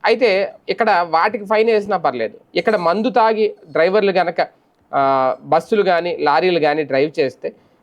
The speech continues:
ఖచ్చితంగా అది ప్రమాదాలకు కారణం అవుతుంది. వాళ్ళ ప్రాణాలే కాదు, దాదాపు పదుల సంఖ్యలో ప్రాణాలని రిస్క్లో పెడుతున్నారు. So ఇటువంటి నేపథ్యంలో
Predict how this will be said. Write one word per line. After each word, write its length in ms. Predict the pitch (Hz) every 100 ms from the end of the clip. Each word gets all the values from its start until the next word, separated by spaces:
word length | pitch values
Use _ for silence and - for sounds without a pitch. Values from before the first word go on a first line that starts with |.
| -
ఖచ్చితంగా 400 | 180 180 247 240
అది 280 | 202 175 170
ప్రమాదాలకు 680 | - 165 190 214 202 185 -
కారణం 240 | 165 170
అవుతుంది. 480 | 165 151 156 139 135
వాళ్ళ 340 | 131 147 185
ప్రాణాలే 540 | 208 202 185 180 165 151
కాదు, 360 | 143 131 131 - _ _
దాదాపు 420 | 151 170 190 185 170
పదుల 320 | 170 175 214
సంఖ్యలో 640 | 208 180 180 160 147 165
ప్రాణాలని 680 | 156 156 151 160 160 147 131 151
రిస్క్లో 360 | 170 - 196
పెడుతున్నారు. 500 | 143 123 - 113 101 - -
So 80 | 220
ఇటువంటి 380 | 196 208 214 190
నేపథ్యంలో 580 | 170 165 135 120 147